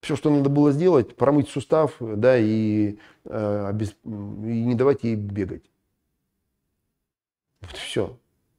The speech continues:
Какое протезирование? Какое это самое? Ищ-, ищите причину воспаления в суставе и, и всё.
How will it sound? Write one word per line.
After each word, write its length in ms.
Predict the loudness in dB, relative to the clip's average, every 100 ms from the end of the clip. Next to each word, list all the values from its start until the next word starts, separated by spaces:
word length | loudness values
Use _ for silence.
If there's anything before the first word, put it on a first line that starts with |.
| _
Какое 200 | -6 -4
протезирование? 720 | -2 -4 -4 -2 0 0 -4 -10
Какое 340 | -10 -4 -4
это 140 | -4 -8
самое? 380 | -10 -8 -10 -14 _ _ _ _ _ _ _ _ _ _ _ _ _ -10
Ищ-, 180 | -8
ищите 260 | -6 -8 -8
причину 500 | -10 -6 -6 -6 -10 -12
воспаления 520 | -8 -2 0 0 -2
в 60 | -6
суставе 540 | -8 -2 0 0 -2
и, 280 | -6 -8 -10
и 20 |
всё. 340 | -12 -14 -14